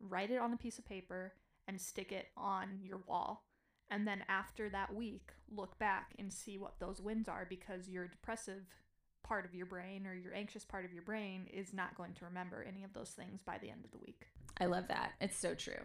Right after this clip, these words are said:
Speaker 1: Yeah.
Speaker 2: It's so true.
Speaker 1: What are some other, uh, coping mechanisms that you can use with anxiety?
Speaker 2: Okay, so there's, it's, it's interesting. Coping skills are as individual as the person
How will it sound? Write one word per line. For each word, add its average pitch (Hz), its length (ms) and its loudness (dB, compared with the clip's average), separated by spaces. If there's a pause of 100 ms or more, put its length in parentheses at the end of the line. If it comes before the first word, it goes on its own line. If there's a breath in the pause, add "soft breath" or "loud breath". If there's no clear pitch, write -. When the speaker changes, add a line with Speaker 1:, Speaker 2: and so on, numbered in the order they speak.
Speaker 1:
Yeah. 196 280 -2 (260)
Speaker 2:
It's 190 180 -2
so 165 160 2
true. - 360 -6 (400 soft breath)
Speaker 1:
What 233 200 4
are 349 100 4
some 330 260 2
other, 202 580 2 (240)
uh, 202 180 0 (140)
coping 196 560 2 (100)
mechanisms 180 840 -6
that 185 200 -4
you 190 160 -6
can 185 220 -4
use 175 500 -4 (120)
with 185 260 -2
anxiety? - 640 -6 (840 loud breath)
Speaker 2:
Okay, 226 600 10
so 220 340 12
there's, 269 520 12 (840 loud breath)
it's, 220 280 8
it's 226 160 12
interesting. 190 580 8
Coping 262 380 10
skills 214 400 8
are 190 180 12
as 185 140 10
individual 190 640 10
as 180 140 8
the 180 100 2
person 262 420 4